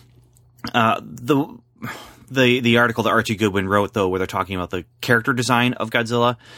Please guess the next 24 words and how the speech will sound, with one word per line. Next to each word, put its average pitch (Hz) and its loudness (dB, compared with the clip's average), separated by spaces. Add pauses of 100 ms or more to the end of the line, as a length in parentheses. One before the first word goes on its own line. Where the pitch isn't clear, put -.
(880)
that's 160 -2
probably 101 -4
the 90 -6
biggest - -8
weakness - -10
of 95 -10
the 92 -8
book. 87 -12 (1120)
This 113 0
Godzilla 101 2 (100)
design 92 -2
is 98 -2 (120)
not 101 0
at 98 -2
all 90 -2
what 90 -2
I 87 -4 (300)
look, 98 -6
when 101 -4
I 104 2
look 120 2
at 135 2
a 104 2
Godzilla, 92 0